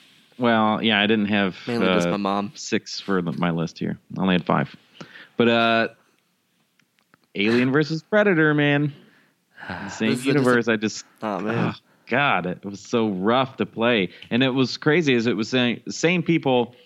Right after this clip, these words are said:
Speaker 1: that made the Alien versus Predator for the P C and Alien versus Predator two for the P C, which when those came out were, like, some of the biggest deals,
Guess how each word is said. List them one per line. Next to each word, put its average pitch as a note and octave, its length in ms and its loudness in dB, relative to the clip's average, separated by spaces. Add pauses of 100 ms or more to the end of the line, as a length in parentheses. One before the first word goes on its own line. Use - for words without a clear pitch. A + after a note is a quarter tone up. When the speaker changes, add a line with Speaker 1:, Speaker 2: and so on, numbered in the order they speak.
(180)
Speaker 1:
that B2 120 0
made B2+ 180 2
the A2+ 160 2
Alien B2 240 2
versus G#2 260 -4
Predator A2+ 360 0
for - 80 -10
the F#2+ 80 -4
P A2 240 -2
C F2 420 -2 (680)
and F#2 300 -2
Alien G2+ 300 0
versus F#2+ 240 -6
Predator F#2 320 0
two A2 240 -2
for D2+ 80 -8
the C#2+ 80 -6
P D2+ 200 -4
C, D#2+ 360 -4
which - 380 0 (1200)
when A2 220 6
those A2+ 200 4
came G#2+ 280 2
out A#2+ 240 2
were, G2+ 100 2
like, F#2+ 240 0
some G#2+ 220 -4
of F#2+ 40 -2
the F2+ 100 -2 (200)
biggest G#2+ 500 0
deals, G2 640 0